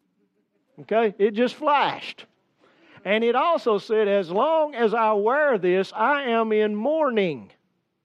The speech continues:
Okay? And so they would wear it for, uh, uh, different periods of time. I don't know how long Ruth had been wearing hers, but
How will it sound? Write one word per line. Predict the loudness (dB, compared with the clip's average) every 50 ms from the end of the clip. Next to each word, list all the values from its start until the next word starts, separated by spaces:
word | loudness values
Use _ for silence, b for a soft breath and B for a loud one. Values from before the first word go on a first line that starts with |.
| _ _ _ _ _ _ _ -12
Okay? | -10 -6 -2 0 0 0
And | 0 -2 -2
so | -4 -4 -2
they | 0 0 0 0
would | 0 -2 -2
wear | -2 -2 0 0 2 2 2 0 -2
it | -4 -8
for, | -6 -2 -2 -2 -4 B B B B B B B
uh, | B 0 0 0 0 -2 -4 -8 -14 -14 -12 -12 -12 -12 -12 -10 -8 -6
uh, | -4 -2
different | 2 2 2 2 2 0 -4 -4 -4 -8
periods | -4 0 0 2 2 0 -2 -2 -4 -6
of | -8 -8
time. | -6 -4 -2 0 2 2 2 0 -2 B B B B -20 -10 -4
I | -2 0 0
don't | 0 0 0
know | 0 2 2
how | 2 2 2
long | 2 2 2 2 0 0
Ruth | -2 -2 -2 -2 0
had | -2 -2 0
been | 0 0 0 0
wearing | 0 0 0 2 2 0 0 0
hers, | 2 2 2 2 0 -2 -6 B B B B -2
but | 0 0 0 -2